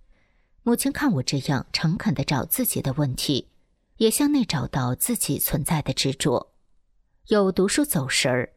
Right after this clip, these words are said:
放松自己、注意力不强的问题；有练功不到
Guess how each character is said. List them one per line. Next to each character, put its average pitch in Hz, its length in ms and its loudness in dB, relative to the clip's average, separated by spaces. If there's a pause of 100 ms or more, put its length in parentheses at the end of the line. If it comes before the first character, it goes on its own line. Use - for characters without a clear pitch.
(120)
放 220 200 2
松 262 200 0
自 269 200 0
己、 - 360 -2
注 151 160 2
意 147 160 0
力 123 220 0
不 - 160 -2
强 - 300 -4
的 156 120 0
问 139 200 -2
题； - 340 -4 (680)
有 233 140 4
练 262 200 2
功 277 220 0
不 151 140 -2
到 135 180 -2